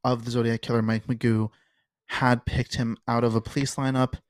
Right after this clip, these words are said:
and once again, to repeat, had said, "That is him!" exclamation point. "He is the man who shot me."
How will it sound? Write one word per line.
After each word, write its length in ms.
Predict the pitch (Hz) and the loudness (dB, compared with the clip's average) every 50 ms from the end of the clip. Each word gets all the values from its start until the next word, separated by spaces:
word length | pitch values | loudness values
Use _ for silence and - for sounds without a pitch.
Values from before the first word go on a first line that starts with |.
| _ _ _ _ _ _ _ | _ _ _ _ _ _ _
and 140 | 123 120 117 | -6 -4 -2
once 180 | 117 113 - | -2 -2 -2
again, 400 | 120 113 120 113 110 107 107 107 | -4 -4 -2 -2 -2 -2 -4 -6
to 140 | 107 - - | -6 -6 -8
repeat, 360 | 120 - - 151 143 127 - - _ | -8 -8 -6 -8 -8 -8 -8 -12 _
had 200 | - - 117 - | -12 -10 -10 -8
said, 360 | - 127 117 110 107 110 - _ _ _ _ _ _ - | -6 -4 -4 -4 -4 -6 -10 _ _ _ _ _ _ 4
"That 180 | 123 127 131 | 4 4 4
is 140 | 135 135 - | 4 0 -2
him!" 380 | - - 131 110 107 190 185 - - | 0 2 2 2 2 0 -4 -2 -4
exclamation 640 | 123 - - - - 127 117 110 - - - - 117 | -4 -4 -4 -4 0 0 2 2 2 0 -2 -4 -4
point. 340 | - - 107 107 - - - _ _ _ _ _ | -4 -4 -4 -8 -10 -10 -12 _ _ _ _ _
"He 400 | _ - - - 139 139 143 151 - | _ -18 -6 -2 0 0 0 0 0
is 140 | - 127 - | 0 0 0
the 100 | - 135 | 0 0
man 480 | 127 117 110 107 107 104 104 104 107 - _ _ _ _ _ _ _ | 2 2 2 2 2 0 -2 -6 -10 -14 _ _ _ _ _ _ _
who 140 | _ 131 117 | _ -6 -4
shot 360 | - - 123 101 - - - | -2 -2 0 -2 -2 -4 -8
me." 240 | - - - 139 | -10 -10 -10 -10